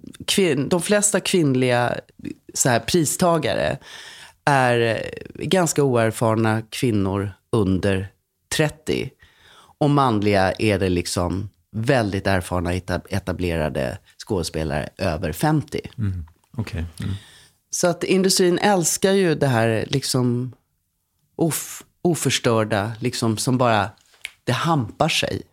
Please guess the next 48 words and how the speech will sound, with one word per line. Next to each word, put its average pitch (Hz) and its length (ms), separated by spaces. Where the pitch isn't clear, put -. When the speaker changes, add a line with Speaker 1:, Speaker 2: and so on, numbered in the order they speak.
Speaker 2:
Mm. 98 140
Speaker 1:
Så - 160
att 156 80
det 196 80
är 180 40
väl 180 220
det 185 260
hon, 117 460
jag 143 200
kan 160 140
tänka 143 240
att 117 80
det 135 80
är 127 40
det 120 200
hon 113 160
reagerar 113 360
Speaker 2:
Som 113 120
Speaker 1:
på. 107 80
Speaker 2:
Eva 110 180
Speaker 1:
Det 104 60
är 107 40
klart, 202 260
det - 60
är 113 40
Speaker 2:
studsar 180 280
Speaker 1:
klart 196 280
Speaker 2:
där. 165 60
Speaker 1:
att 160 120
hon 147 280
Speaker 2:
Mm. 135 120
Speaker 1:
är, - 380
om, 160 240
om 160 220
hon 147 140
gjorde 170 180
en 190 80
fin 156 260
roll 135 200
så 135 100
kan 131 220
hon 131 300
få 202 320
det. - 300
Speaker 2:
Mm. 113 160
Speaker 1:
Gi-, 151 300
givetvis. 143 840
Speaker 2:
Mm. 90 120